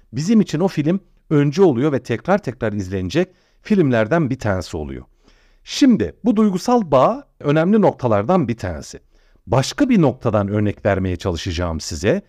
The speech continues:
ki bu belirtmek istediğim nokta da tam da benim alanıma, çalışmaktan çok keyif aldığım alana giriyor, sinema tarihine giriyor. Şöyle ki benim gerçekten sinema tarihi çalışmayı isteme sebeplerinden bir tanesi de tam da bu işte.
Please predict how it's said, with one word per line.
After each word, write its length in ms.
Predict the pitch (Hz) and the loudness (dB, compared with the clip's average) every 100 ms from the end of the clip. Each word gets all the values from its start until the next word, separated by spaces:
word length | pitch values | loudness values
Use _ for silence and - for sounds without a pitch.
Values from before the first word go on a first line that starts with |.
| _ | _
ki 220 | - 214 196 | -4 -2 0
bu 160 | 220 | 0
belirtmek 560 | 135 131 139 - 208 208 | 2 2 0 0 -2 0
istediğim 560 | 147 - 135 151 175 | -4 -4 -2 0 0
nokta 340 | 143 135 - 208 | 0 -2 -2 0
da 100 | 175 | 0
tam 380 | - 185 220 214 | 0 0 2 2
da 160 | 110 | 2
benim 280 | 117 147 190 | 2 2 2
alanıma, 440 | 139 117 101 104 | 2 2 2 -2
çalışmaktan 720 | 131 113 110 - 127 - 151 | -2 -2 -2 -2 -4 -2 -4
çok 260 | 139 165 - | -4 -6 -6
keyif 300 | - 151 - | -2 -2 -2
aldığım 440 | 117 110 107 160 | 0 2 2 0
alana 280 | 135 101 139 | 0 0 2
giriyor, 340 | 180 110 95 143 | 0 0 0 -2
sinema 460 | - 107 - 220 | -6 0 4 4
tarihine 600 | - 117 92 90 95 90 | 2 0 0 -2 -4 -4
giriyor. 400 | 82 85 90 160 208 | -4 -2 0 0 -2
Şöyle 480 | - - 139 226 202 | -10 0 2 4 2
ki 320 | - 117 170 - _ _ - | 0 -2 -2 -4 _ _ -6
benim 460 | 110 120 156 202 | 0 2 2 2
gerçekten 640 | 170 139 190 - - 131 120 | 2 2 2 -2 -4 -2 -4
sinema 460 | 120 - 131 185 | -4 -2 0 0
tarihi 480 | 165 - 123 120 156 | -2 0 0 2 -2
çalışmayı 1160 | - 120 110 - - 113 110 123 156 175 120 175 | -4 -4 -4 -4 -6 -2 0 2 0 0 -2 -6
isteme 440 | 175 - - 156 226 | -6 -12 -2 2 2
sebeplerinden 760 | - 143 139 135 135 156 147 | 2 0 0 -2 0 0 0
bir 100 | 208 | -4
tanesi 440 | - 156 135 131 180 | -2 -2 -2 -2 -2
de 200 | 165 - | -2 -4
tam 340 | - 226 202 | 0 2 4
da 160 | 160 120 | 2 -2
bu 120 | 101 | -6
işte. 400 | 87 - - 69 | -6 -6 -8 -12